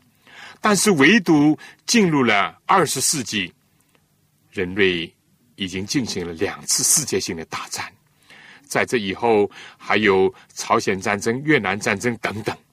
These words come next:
就他们的杀伤的威力以及毁灭性来讲，也都是超过了以往许多次的战争。至于大大小小延续不断的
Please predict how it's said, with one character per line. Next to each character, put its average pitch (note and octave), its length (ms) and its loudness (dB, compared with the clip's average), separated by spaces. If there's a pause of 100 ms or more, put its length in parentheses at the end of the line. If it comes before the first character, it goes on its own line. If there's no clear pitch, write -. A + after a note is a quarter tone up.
(1800)
就 F#3 180 2
他 E3+ 160 4
们 D#3 60 -2
的 A#2+ 160 2
杀 - 240 0
伤 F3+ 260 0
的 C3+ 160 -2 (1120)
威 E3 220 6
力 C#3 320 -2 (240)
以 A#2 160 2
及 B2+ 140 2
毁 G#2 280 2
灭 D#3+ 140 2
性 B2 200 -4
来 F2 120 -2
讲， - 220 -6 (880)
也 F#2 180 0
都 G#2 160 -2
是 F#2+ 200 -4
超 - 360 0
过 G2 180 0
了 F2 140 0
以 F#2+ 180 -8
往 F2+ 240 -10
许 - 340 -2
多 A2 180 -2
次 - 200 -4
的 F2+ 80 -10
战 - 280 -8
争。 D2 220 -12 (760)
至 - 180 -2
于 G#2+ 100 2
大 C#3+ 280 -4
大 A2 200 -6
小 G#2 220 2
小 E2+ 340 0 (420)
延 A2 240 2
续 D3+ 220 -2
不 C#3 140 -4
断 F#3+ 240 2
的 F#2+ 260 2